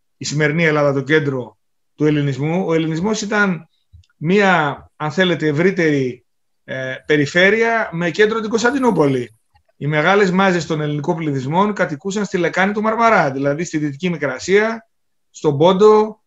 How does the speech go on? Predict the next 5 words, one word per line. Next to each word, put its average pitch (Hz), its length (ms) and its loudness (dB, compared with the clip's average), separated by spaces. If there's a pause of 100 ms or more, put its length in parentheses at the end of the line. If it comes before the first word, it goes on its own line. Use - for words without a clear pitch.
(180)
στην 160 240 -6
Ανατολική 151 480 0
Ρωμυλία, 185 720 2
στα 175 160 -4
παράλια, 160 800 0